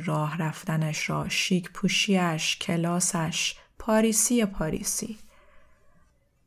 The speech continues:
چهره لولا درهم شد. دو دختر بچه زیبا خنده کنان به سوی همراهان عروس و داماد می‌دویدند. گفت:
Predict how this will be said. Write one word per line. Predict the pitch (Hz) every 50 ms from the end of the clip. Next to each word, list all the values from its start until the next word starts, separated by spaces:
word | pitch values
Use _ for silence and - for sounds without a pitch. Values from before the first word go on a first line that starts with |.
| _ _ _ _ _ _ _ _ _ _ _ - _ _ _ - - -
چهره | - 269 269 254 240 254 269 269 269 269
لولا | 247 220 202 190 180 185 185 190
درهم | 180 196 165 160 160 156 160 170 160 160 160
شد. | - - - 170 175 190 - - _ _
دو | - 180 180
دختر | 185 196 180 190 - - 170 165 165
بچه | 175 170 160 160 - - - 175 170 175 180 180 180
زیبا | 165 165 - 160 151 - - 160 165 165 165
خنده | - - - 175 170 160 160 165 165
کنان | - - - 175 175 185 196 202 202 196 196 196
به | 196 196
سوی | 190 - - - 240 226 233
همراهان | 226 214 - - 185 175 165 165 175 165 165 160 190 196 202 202
عروس | 202 196 - 175 170 156 160 160 - - -
و | 156
داماد | 147 160 156 156 151 160 165 165 165 165 165 - -
می‌دویدند. | 175 151 - - - - - - - - - - - - 202 208 - - - _ _ _ _ _ _ - _ _ _ _ _ _ _ _ _ _ _ _ _
گفت: | - - 185 185 185 185 190 - - - - -